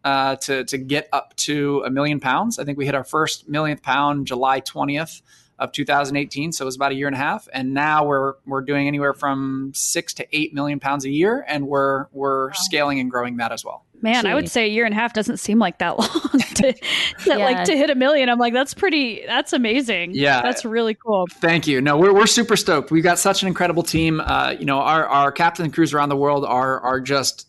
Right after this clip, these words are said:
Speaker 1: they're, they're the best. They, they love what they do. They're passionate. Uh, they, they really care about, uh, what we're doing. And, uh,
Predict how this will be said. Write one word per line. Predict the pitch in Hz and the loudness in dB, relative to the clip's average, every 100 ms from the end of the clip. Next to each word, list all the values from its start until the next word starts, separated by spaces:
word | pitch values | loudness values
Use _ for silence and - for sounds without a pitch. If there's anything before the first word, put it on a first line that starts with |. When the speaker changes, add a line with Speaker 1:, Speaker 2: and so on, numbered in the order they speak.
| _ | _
Speaker 1:
they're, | - 151 | -2 0
they're | 139 147 156 | 2 0 0
the | |
best. | 131 120 95 - - | 0 -2 -4 -6 -6
They, | 127 139 143 | 0 2 2
they | 123 135 127 | 0 0 0
love | 131 156 170 | 2 2 4
what | 170 | 2
they | 165 | 2
do. | 139 143 143 139 | 2 4 4 4
They're | 127 | 0
passionate. | - - 147 147 165 156 147 - - - - _ | -4 -2 0 0 0 0 -2 -6 -20 -20 -20 _
Uh, | 135 120 120 | -2 0 0
they, | 120 123 | -2 -4
they | 123 | -2
really | 131 156 165 | 0 4 2
care | 160 147 147 | 2 0 0
about, | 135 131 131 - | 2 2 0 -2
uh, | 127 127 | -2 0
what | 127 156 | 0 0
we're | 156 | 0
doing. | 135 147 156 170 - | 2 2 2 -2 -4
And, | 135 131 131 | -4 -4 -2
uh, | 131 131 | 0 0